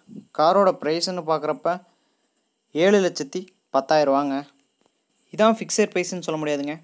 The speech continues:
மேலும் குறைக்கலாம், குறைக்காமலும் போகலாம். இந்த கார் உங்களுக்கு பிடிச்சிருந்து நீங்க வாங்கணும்னு நினச்சிங்கன்னா, கீழே டிஸ்கிரிப்ஷனில் கான்டாக்ட் நம்பர் கொடுத்துருக்கோம். நீங்க கான்டாக்ட் பண்ணி பேசி வாங்கிக்கலாங்க. மேலும் இந்த வீடியோ உங்களுக்கு பிடிச்சிருந்தா ஒரு லைக் கொடுங்க. நம்ம சேனலுக்கு சப்ஸ்கிரைப் பண்ணாம இருந்தீங்கன்னா,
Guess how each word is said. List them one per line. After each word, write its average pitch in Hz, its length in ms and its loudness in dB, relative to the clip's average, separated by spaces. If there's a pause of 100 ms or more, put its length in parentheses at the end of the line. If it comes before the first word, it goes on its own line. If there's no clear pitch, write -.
(120)
மேலும் 190 340 2
குறைக்கலாம், 170 540 0 (160)
குறைக்காமலும் 160 500 -4
போகலாம். 147 420 -4 (440)
இந்த 180 220 -2
கார் 202 200 4
உங்களுக்கு 175 380 -4
பிடிச்சிருந்து 165 380 -6
நீங்க 135 200 -2
வாங்கணும்னு 170 440 -2
நினச்சிங்கன்னா, 147 360 -10 (540)
கீழே 196 260 0
டிஸ்கிரிப்ஷனில் 165 600 -4
கான்டாக்ட் 170 340 0
நம்பர் 156 240 -4
கொடுத்துருக்கோம். 147 440 -8 (180)
நீங்க 135 360 -6
கான்டாக்ட் 170 200 -4
பண்ணி 160 280 -8 (140)
பேசி 147 460 -6 (120)
வாங்கிக்கலாங்க. 131 800 -6 (500)
மேலும் 214 380 2
இந்த 185 160 -4
வீடியோ 185 240 0
உங்களுக்கு 170 360 -6
பிடிச்சிருந்தா 165 360 -6 (220)
ஒரு 131 220 -6
லைக் 185 240 -2
கொடுங்க. 170 400 -8 (120)
நம்ம 131 180 -10
சேனலுக்கு 180 480 -6
சப்ஸ்கிரைப் 180 460 -8
பண்ணாம 165 260 -6
இருந்தீங்கன்னா, 156 300 -10